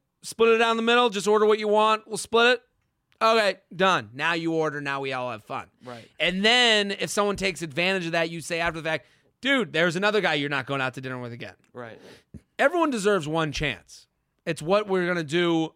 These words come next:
Speaker 1: our, on, on our, you give everyone a chance, and then you direct yourself based on that chance. You don't try and direct other people to change their lives. J train podcast at gmail dot com. J train podcast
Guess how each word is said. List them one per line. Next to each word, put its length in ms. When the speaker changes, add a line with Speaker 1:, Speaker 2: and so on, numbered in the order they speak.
Speaker 1:
our, 180
on, 240
on 160
our, 200
you 160
give 200
everyone 280
a 40
chance, 420
and 140
then 140
you 120
direct 380
yourself 580
based 320
on 120
that 160
chance. 280
You 60
don't 260
try 200
and 100
direct 320
other 160
people 260
to 80
change 380
their 180
lives. 500
J 160
train 300
podcast 580
at 120
gmail 320
dot 200
com. 300
J 260
train 360
podcast 800